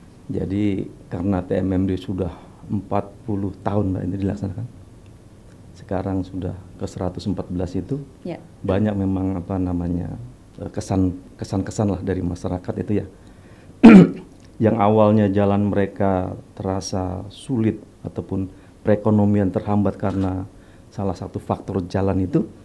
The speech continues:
Speaker 1: kita mengerjakan jalan dengan membuka,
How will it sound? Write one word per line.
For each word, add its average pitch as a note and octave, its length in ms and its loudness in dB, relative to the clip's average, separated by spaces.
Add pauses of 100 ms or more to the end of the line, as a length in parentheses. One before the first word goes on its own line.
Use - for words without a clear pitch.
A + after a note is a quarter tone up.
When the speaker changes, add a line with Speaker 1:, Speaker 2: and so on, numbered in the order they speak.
(640)
Speaker 1:
kita A2 320 -2
mengerjakan G#2+ 960 0 (1800)
jalan G#2 480 2
dengan F#2+ 240 -2
membuka, F#2+ 880 -4